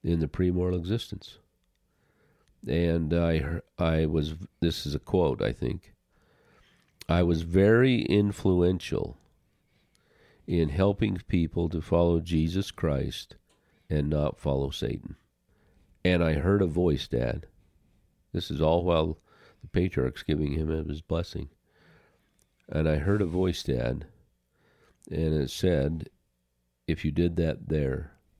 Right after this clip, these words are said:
you have to do it here.'" And he looks at me and he stretches out his arms and he says, "So I gotta go on a mission. And the engagement's off."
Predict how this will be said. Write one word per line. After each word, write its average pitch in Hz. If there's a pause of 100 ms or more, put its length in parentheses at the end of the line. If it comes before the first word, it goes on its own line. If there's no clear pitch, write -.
(120)
you 69
have 67
to 69
do 65
it -
here.'" 64 (960)
And 78
he 80
looks 80
at 67
me 76
and 76
he 73 (640)
stretches 82
out 73
his 69
arms 69 (140)
and 71
he 64
says, 64 (840)
"So -
I 76
gotta 67
go 67
on 65
a 64
mission. 64 (1600)
And 69
the 67
engagement's 67
off." -